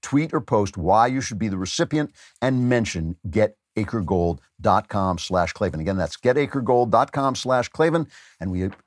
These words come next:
thank Acre Gold for supporting the show by telling everybody how you spell Klavan. It's K, <laughs> it's K L A V A N, in case you forgot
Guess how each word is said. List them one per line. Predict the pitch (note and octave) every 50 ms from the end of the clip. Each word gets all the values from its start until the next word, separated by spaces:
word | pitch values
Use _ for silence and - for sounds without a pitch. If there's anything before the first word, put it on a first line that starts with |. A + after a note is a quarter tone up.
| -
thank | - - - D3 D3+ C#3+ C3 F#2+ -
Acre | A#2 G#2+ F2 F2 E2
Gold | D2+ F#2+ F#2 F2+ F#2 E2+ E2 _ _ _
for | _ - - - A2+ A#2 G#2+ G#2+ G#2+ G#2 - _
supporting | - - A2+ G2 - A2+ A2 G2+ G2 F#2+
the | F2+
show | E2 - - A#2+ A#2+ A2+ A2 G#2+ F#2+ - _ -
by | - F#2 G#2
telling | - - - A2+ A#2 A#2+ A#2+ A#2 A#2+
everybody | C#3 D3+ C#3 C#3 G2+ D2+ D#2 C#2 C#2+ C#2+ C#2+ _ _ _ _
how | - F#2+ F#2+
you | G2+ G2
spell | G2 - - - G2 F#2
Klavan. | F2+ - A2 G2 F#2 E2+ C#2+ C#2
It's | D2 - -
K, | - - - _ - A#2+ A#2+ - - A#5+ - _ _ _ _ _ _ _ - -
<laughs> | D#3+ G3+ -
it's | - F2 - - -
K | - C#3 C#3 C#3 C3
L | C3 B2 A2+ A#2 A#2+
A | G#2+ G2 F#2+ F2 E2+ E2+ - _ _ _ -
V | E2+ D2 A#2 A#2 A#2+
A | A#2 A2+ A2 F#2+
N, | F2+ F2 D#2+ D#2+ E2 D#2+
in | F2 D#2
case | D#2 - F#2 F2 -
you | - F#2
forgot | - - F#2+ F#2 F2+ E2 D2 -